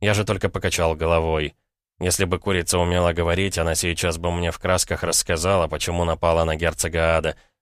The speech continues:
Вот только это было бы уже слишком. И тут я обнаружил, что чего-то не хватает. Резко обернулся и посмотрел сначала на курицу,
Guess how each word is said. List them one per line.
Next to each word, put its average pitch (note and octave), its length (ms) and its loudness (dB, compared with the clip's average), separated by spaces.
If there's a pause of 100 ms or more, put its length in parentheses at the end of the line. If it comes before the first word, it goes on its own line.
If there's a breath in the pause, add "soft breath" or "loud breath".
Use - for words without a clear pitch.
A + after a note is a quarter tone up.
(100)
Вот G#2+ 220 -2
только A2+ 240 0
это G#2 220 0
было G2 240 0
бы F#2+ 160 -2
уже F2 180 -2
слишком. F2 600 -4 (500)
И A2 80 -4
тут C#3+ 160 0
я C#3 120 2
обнаружил, C3 480 4
что A#2+ 220 -2
чего-то A2+ 340 0
не G#2+ 80 -2
хватает. F2+ 640 0 (360)
Резко G2+ 380 2
обернулся F#2 640 2
и G2+ 60 2
посмотрел F#2 540 2
сначала F2+ 460 2
на E2 120 0
курицу, G2+ 520 -2